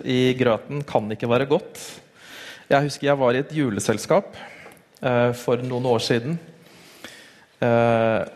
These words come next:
og i juleselskap så er vi alltid godt pynta. Eh, og jeg må si at jeg, eh, synes det er fint å pynte seg, men jeg trives ikke i, eh,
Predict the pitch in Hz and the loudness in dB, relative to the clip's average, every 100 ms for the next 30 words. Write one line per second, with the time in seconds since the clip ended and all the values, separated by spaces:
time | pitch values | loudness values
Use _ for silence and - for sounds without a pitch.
0 | - 123 156 143 113 123 120 147 151 - | -2 2 4 2 -2 -2 0 0 0 2
1 | 147 120 131 107 165 123 - - 110 - | 2 2 0 -4 -6 -6 -6 -6 -4 -2
2 | 202 - - - - - 123 120 117 113 | -2 -4 -20 -20 -14 -4 0 2 2 4
3 | 113 110 110 - - 117 127 131 131 131 | 4 4 2 -2 -2 2 4 4 4 2
4 | 123 - - - _ _ _ _ _ _ | 0 -4 -10 -20 _ _ _ _ _ _
5 | _ _ 101 117 131 131 139 139 131 131 | _ _ 0 2 4 2 0 -2 -4 -2
6 | 120 110 110 113 117 117 113 113 110 110 | 0 0 2 2 2 2 2 2 2 0
7 | 110 113 123 - 147 - 147 220 160 139 | -2 -4 -4 -2 -4 -2 -6 -4 -2 -4
8 | 113 104 220 - - - - - - - | -4 -2 -2 -2 -16 -20 -18 -16 -16 -16
9 | - - 135 139 - 113 131 185 - 196 | -16 -6 -4 -2 -2 -2 0 0 0 0
10 | 269 - - - 131 135 139 139 135 135 | 0 -8 -10 -2 2 4 4 4 2 2